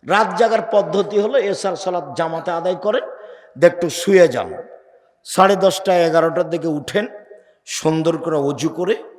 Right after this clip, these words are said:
আল্লাহু আকবার বলে সালাত শুরু করেন। আপনার তো কোরআন মাজিদ মুখস্থ নাই,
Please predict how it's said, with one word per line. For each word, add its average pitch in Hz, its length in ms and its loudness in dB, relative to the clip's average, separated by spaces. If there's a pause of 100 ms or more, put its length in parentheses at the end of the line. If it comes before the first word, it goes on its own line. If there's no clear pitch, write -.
(500)
আল্লাহু 156 380 -2
আকবার 151 260 -4
বলে 151 240 -2
সালাত 135 320 -6
শুরু 120 260 -8
করেন। 104 260 -10 (100)
আপনার 269 260 -8
তো 220 140 -10 (260)
কোরআন 165 260 -6
মাজিদ 170 280 -10
মুখস্থ 160 460 -12
নাই, 208 220 -6